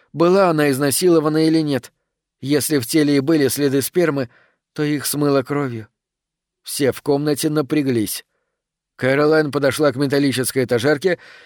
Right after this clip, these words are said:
и достала что-то из пластикового пакета. Вот причина ее повреждений. Чудовищное и в то же время хитроумное изобретение.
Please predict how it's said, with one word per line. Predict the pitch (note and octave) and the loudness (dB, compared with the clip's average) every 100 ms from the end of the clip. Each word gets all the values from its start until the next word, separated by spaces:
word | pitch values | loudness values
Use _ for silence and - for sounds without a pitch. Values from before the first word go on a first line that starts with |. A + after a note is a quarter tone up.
| _ | _
и | B2 | -2
достала | C#3 - F3 E3 | 0 2 2 2
что-то | - E3 E3+ | 0 -2 0
из | D#3 | -2
пластикового | - D#3 - D3+ D#3+ | 2 0 0 0 0
пакета. | C#3+ D3+ C3 A2+ F#2 E2+ _ _ _ _ _ _ | 2 -2 -2 -4 -6 -14 _ _ _ _ _ _
Вот | A#2+ D#3 D#3 - | -8 -4 -4 -4
причина | D#3 C#3 - E3+ | -2 -2 0 2
ее | D#3 D3+ | 2 2
повреждений. | C3+ D3 D#3 C#3+ C3 D3 A#2+ G#2 F2+ _ _ _ _ _ | 0 0 0 -2 -2 -2 -2 -4 -10 _ _ _ _ _
Чудовищное | - C3 A#2+ E3+ D#3+ B2 - A#2+ A#2 - _ _ _ _ _ | -10 -6 -4 -4 -4 -4 -4 -4 -6 -10 _ _ _ _ _
и | A#2+ | -8
в | A2 | -2
то | C#3+ | 0
же | C3 | 0
время | B2 C#3 D#3+ | 0 0 0
хитроумное | E3 E3+ D#3 D3+ D3+ D#3+ E3 | 0 0 2 2 2 2 0
изобретение. | D#3+ E3 E3+ F#3+ F3+ C#3 A#2+ | 2 0 0 -2 -4 -6 -12